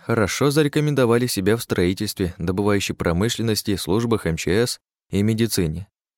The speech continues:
Этим направлением занимались Полина и Сергей Матвеевич до происшествия в Владивостоке.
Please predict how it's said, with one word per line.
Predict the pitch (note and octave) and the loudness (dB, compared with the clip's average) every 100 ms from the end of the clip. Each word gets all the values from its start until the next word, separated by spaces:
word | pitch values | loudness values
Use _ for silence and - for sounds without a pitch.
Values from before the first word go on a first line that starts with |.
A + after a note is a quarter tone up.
| _ _ _ | _ _ _
Этим | G#2 G#2+ C#3 | 0 2 2
направлением | C#3 D3+ D#3 D#3+ C#3 | 2 2 2 2 2
занимались | A2 A2+ B2 A#2+ G2 | 2 0 2 2 0
Полина | - G2 A#2+ G2 | 0 2 2 2
и | |
Сергей | E2+ F#2 F#2 | 0 0 0
Матвеевич | F#2 F#2 F2+ D#2+ E2 - - - | 0 0 -2 -4 -6 -12 -12 -4
до | F#2 F2+ | -2 0
происшествия | - G#2 G2 G2+ - E2 D#2 | 2 0 2 0 0 -2 -2
в | E2 D#2+ | 0 -2
Владивостоке. | D#2 E2 E2 E2+ E2+ - D#2 - | -2 -2 0 0 -2 -4 -6 -8